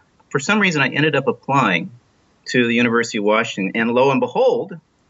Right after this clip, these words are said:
um, I think I applied just because I had sent my G R E score there. And lo and behold, there was a Slovak scholar named James Filak, who then took a very strong interest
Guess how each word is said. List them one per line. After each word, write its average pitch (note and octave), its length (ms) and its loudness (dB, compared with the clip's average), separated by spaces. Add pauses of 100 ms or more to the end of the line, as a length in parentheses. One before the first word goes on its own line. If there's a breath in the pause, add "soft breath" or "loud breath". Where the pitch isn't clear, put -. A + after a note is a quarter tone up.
(460)
um, G#2+ 480 0
I - 100 -2
think D#3+ 120 0
I C3+ 80 4
applied C3+ 440 -2
just G#2 180 -12
because G#2+ 340 -2
I G2+ 80 4
had G2+ 140 0
sent A2 160 -2
my G2 120 2
G G2+ 220 -4
R F#2+ 140 4
E A#2+ 140 0
score F2 340 -2
there. E2+ 200 0
And G2+ 100 0
lo G#2+ 100 2
and G#2 80 2
behold, D3 480 0
there G#2+ 160 0
was A2 180 0
a A2 60 -6
Slovak G2+ 400 0
scholar G2 300 0
named F#2 220 0
James F2+ 300 -2
Filak, A#2 500 2
who A2+ 80 -6
then G#2 180 0
took - 180 -2
a F#2+ 40 -10
very G2+ 360 0
strong G2 400 -2
interest G#2+ 720 0